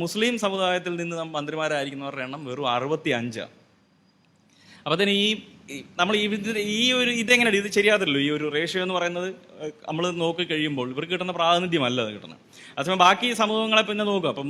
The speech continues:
പട്ടികജാതി റിസർവേഷൻ വരുന്നതുകൊണ്ട് സ്വാഭാവികം പതിനെട്ട് പേര് വന്നു. ഇനി പട്ടിക വർഗത്തിൽ നിന്ന് ആകെപ്പാടെ കേരള സംസ്ഥാനം രൂപം കൊണ്ട ശേഷം നാളെ ഇതുവരെ ഒരേ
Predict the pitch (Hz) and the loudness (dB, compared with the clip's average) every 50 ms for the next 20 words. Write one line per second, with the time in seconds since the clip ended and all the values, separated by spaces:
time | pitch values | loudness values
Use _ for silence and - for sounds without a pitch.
0 | 151 139 151 135 - 190 190 208 196 190 190 190 190 202 202 196 151 165 190 175 | 0 0 0 0 2 2 2 4 4 4 4 4 4 2 0 -2 -4 -6 -6 -4
1 | 202 208 214 220 196 214 214 208 196 196 202 196 196 190 180 185 180 185 185 175 | 0 2 2 2 2 0 -4 -2 -2 -2 -2 -4 -6 -4 -2 0 0 0 2 2
2 | 175 165 170 180 175 190 170 165 156 151 135 120 131 143 - - - - - - | 2 2 2 0 0 0 -2 0 -2 -2 -4 -6 -8 -10 -12 -18 -20 -20 -20 -20
3 | - - 147 170 - 175 160 - - 208 208 226 208 196 185 190 208 208 220 214 | -10 -4 -4 2 4 4 2 4 2 2 2 4 6 6 6 4 2 2 2 0
4 | 214 208 202 190 185 190 202 208 202 208 196 190 190 190 185 170 180 190 196 180 | 0 2 4 4 6 6 4 4 2 2 2 2 2 2 2 0 2 0 0 0
5 | 190 180 170 185 185 180 180 180 180 175 175 175 170 175 170 160 170 156 151 156 | -2 -2 0 -2 0 0 -2 -2 -2 -4 -6 -4 -4 -4 -4 -4 -4 -2 0 0
6 | 170 180 175 160 165 170 170 156 156 160 180 202 | 0 0 0 0 0 0 0 2 2 2 4 4